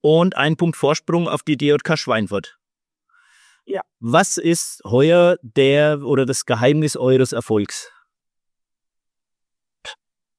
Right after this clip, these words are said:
Speaker 2: Ähm, ja, gute Frage. Ich würde sagen, an sich, äh, hat sich unser Kader jetzt in, in den letzten, im letzten Jahr auch ein bisschen verstärkt.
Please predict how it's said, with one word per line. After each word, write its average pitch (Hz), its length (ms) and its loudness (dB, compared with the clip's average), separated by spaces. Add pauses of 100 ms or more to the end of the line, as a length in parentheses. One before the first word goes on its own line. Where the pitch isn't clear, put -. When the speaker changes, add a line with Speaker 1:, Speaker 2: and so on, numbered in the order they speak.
(340)
Speaker 2:
Ähm, 233 640 4 (160)
ja, 226 260 4
gute 208 240 0
Frage. 220 640 0 (400)
Ich 226 420 0
würde 214 320 2
sagen, 226 300 4
an 208 160 2
sich, 240 420 -2 (180)
äh, 53 280 -6 (100)
hat 208 180 0
sich 214 140 2
unser 196 200 2
Kader 202 420 4
jetzt - 360 -4
in, 185 300 2
in 190 140 2
den 180 100 2
letzten, 180 680 0
im 180 240 2
letzten 185 280 0
Jahr 175 180 4
auch 165 200 2
ein 180 140 -4 (160)
bisschen 170 240 -2
verstärkt. 196 560 0